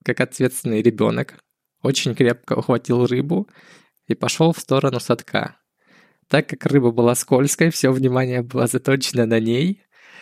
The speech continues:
и я успешно не заметил леску,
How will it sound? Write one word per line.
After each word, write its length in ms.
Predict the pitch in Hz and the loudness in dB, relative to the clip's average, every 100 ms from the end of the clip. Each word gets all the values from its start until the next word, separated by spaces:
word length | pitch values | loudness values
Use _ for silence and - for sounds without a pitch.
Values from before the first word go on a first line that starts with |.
| - - | -14 -2
и 100 | 113 | 0
я 180 | 135 147 | 2 2
успешно 960 | - - 147 - 127 120 117 110 - _ _ _ | 0 0 0 0 -2 -2 -2 -4 -6 _ _ _
не 140 | 160 135 | -6 0
заметил 540 | 131 131 135 131 117 | 2 2 2 2 4
леску, 640 | 117 127 - - 113 - | 6 4 2 0 -2 -2